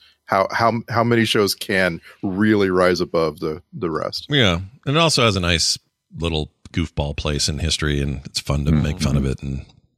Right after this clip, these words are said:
Speaker 2: I kinda wanna see the movie to see how good or
Speaker 3: Yeah,
Speaker 2: bad it
Speaker 3: I think
Speaker 2: is.
Speaker 3: movie, totally different vibe, right?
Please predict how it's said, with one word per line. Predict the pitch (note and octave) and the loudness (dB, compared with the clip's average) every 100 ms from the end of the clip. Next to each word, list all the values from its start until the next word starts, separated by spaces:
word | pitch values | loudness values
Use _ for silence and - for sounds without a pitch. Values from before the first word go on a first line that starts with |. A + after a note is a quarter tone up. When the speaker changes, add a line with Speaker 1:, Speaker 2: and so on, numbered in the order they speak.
| _ - | _ -10
Speaker 2:
I | |
kinda | G2 F#3+ A2+ | -2 2 2
wanna | F#2 | 2
see | D#2+ G2+ | 0 -2
the | G2+ | 0
movie | G#2+ A2 | 0 0
to | G#2+ | -2
see | - G#2+ | -2 -2
how | G2+ G2 F#2 - - _ _ D#3 A#2 | -2 -2 -6 -14 -20 _ _ -18 -4
good | G2 | -2
or | F#2+ | 2
Speaker 3:
Yeah, | G2 F#2+ | 2 2
Speaker 2:
bad | G2 | 2
it | G2+ | 0
Speaker 3:
I | |
think | G2+ | 0
Speaker 2:
is. | F#2+ | 2
Speaker 3:
movie, | F#2 D2 | 0 0
totally | - E2+ D#2+ | -2 0 0
different | C#2+ D2+ C#2 | -2 -4 0
vibe, | D2 C#2+ | 2 2
right? | C2 D#2 | 0 -2